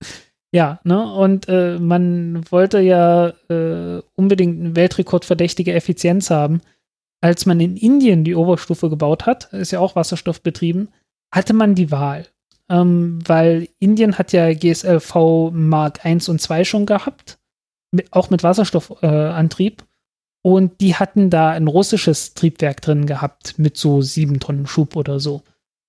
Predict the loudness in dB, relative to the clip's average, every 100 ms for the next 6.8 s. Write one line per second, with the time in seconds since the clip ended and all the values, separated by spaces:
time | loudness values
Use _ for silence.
0 | _ _ 0 2 2 0 0 -2 0 -2
1 | 2 2 2 0 0 2 2 4 2 2
2 | 0 2 0 2 2 0 2 2 2 0
3 | -2 -2 -4 -2 -2 0 -2 -4 -2 0
4 | 2 0 0 0 -2 -4 -6 -4 -4 0
5 | 2 2 -2 -2 -2 0 0 0 0 2
6 | 2 0 -2 -6 -4 -8 -10 -14